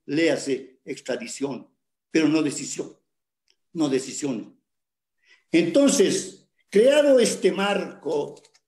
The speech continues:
en el año dos mil diez, la Corte Nacional prepara una resolución en favor de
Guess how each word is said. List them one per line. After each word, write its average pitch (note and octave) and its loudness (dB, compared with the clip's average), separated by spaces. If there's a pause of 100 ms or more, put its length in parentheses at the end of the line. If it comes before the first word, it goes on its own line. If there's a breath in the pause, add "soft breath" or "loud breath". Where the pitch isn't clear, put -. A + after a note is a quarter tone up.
(720)
en F#3+ -8
el A#3+ -4
año C#4 2
dos G#3 0
mil G#3+ -6
diez, G3+ 0 (1300)
la F3+ -2
Corte C4 -4
Nacional F#3 -8 (840)
prepara A#3+ -2
una A#3+ -8
resolución F#3+ -10 (680)
en A3 -6
favor A3+ -2
de A3 -4